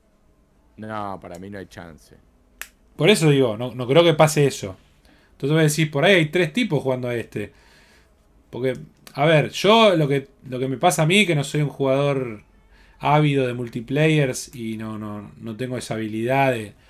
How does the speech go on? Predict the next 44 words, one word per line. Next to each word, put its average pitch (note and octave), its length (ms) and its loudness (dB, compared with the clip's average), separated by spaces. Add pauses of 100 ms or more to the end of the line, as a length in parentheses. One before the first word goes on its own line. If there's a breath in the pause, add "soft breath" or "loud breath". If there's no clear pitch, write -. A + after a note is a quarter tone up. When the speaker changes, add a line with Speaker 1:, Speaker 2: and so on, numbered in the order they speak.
(180 soft breath)
Speaker 2:
o A2 100 -10
por B2+ 140 0
ahí D3 80 4
no C#3 100 -2
jugó C#3 240 -2
tantas B2+ 360 -6
horas C#3+ 180 2
como A2 220 -10
por A#2 120 -6
ahí B2+ 220 0 (420 loud breath)
entrás C#3+ 340 0
y C#3 40 -4
están B2+ 180 -4
los A#2 120 -8
pibes C3+ 320 -2
a G#2+ 60 -8
full D3 280 0
y C#3 60 0
te A#2+ 120 -6
cagan C3 200 0
a C3 120 -2
tiros, C#3 580 -4
el A#2 200 -10
Siege D#3 460 -2 (600 soft breath)
es A#2+ 140 -8
súper D3+ 260 0
difícil C#3+ 340 -2
entrar C3 400 0
ahora C#3 380 4
y C3 40 0
decir, B2+ 480 -4
"La A#2 100 -8
voy B2+ 80 0
a C3+ 80 -2
pasar B2 320 -4
bien". G2+ 400 -6
Me A2 120 -10
pintan D3+ 360 -2
la A2 120 -6
cara D3+ 340 4
a A#2+ 40 2
los G#2+ 100 -8
tres C#3+ 180 -4
segundos. A#2+ 580 -2